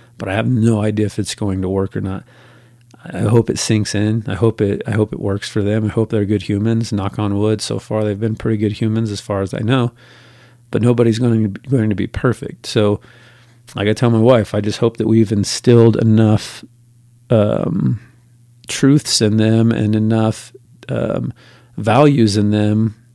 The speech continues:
that they're able to make good decisions. And that's, that's my hope.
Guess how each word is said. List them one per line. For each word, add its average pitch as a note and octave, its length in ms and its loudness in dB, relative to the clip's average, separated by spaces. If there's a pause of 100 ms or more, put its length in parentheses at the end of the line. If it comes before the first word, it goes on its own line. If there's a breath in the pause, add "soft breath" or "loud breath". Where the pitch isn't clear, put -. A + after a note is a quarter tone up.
(120)
that G#2+ 180 2
they're A2+ 200 4
able G#2+ 260 2
to G#2 60 -2
make G#2 300 -2
good A2 160 -2
decisions. - 640 -6 (280)
And G2+ 400 -2 (2000 soft breath)
that's, - 400 -2
that's A#2 240 0
my G#2 100 0
hope. F#2 280 -2